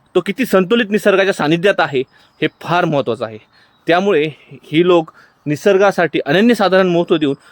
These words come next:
त्यांनी निसर्गाचं संगोपन कशा प्रकारे केलं आहे, मी हे तुम्हाला दाखवलेलं आहे मित्रांनो. तर मित्रांनो, मी आपल्या सर्वांना विनंती करतो,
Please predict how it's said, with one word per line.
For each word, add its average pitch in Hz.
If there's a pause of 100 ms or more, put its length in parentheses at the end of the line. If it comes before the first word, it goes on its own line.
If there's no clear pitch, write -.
(180)
त्यांनी 170
निसर्गाचं 185
संगोपन 180
कशा 170
प्रकारे 170
केलं 151
आहे, 131 (340)
मी 143
हे 151
तुम्हाला 139
दाखवलेलं 107
आहे 113
मित्रांनो. 107 (400)
तर 147
मित्रांनो, 156
मी 151
आपल्या 139
सर्वांना 160
विनंती 156
करतो, 107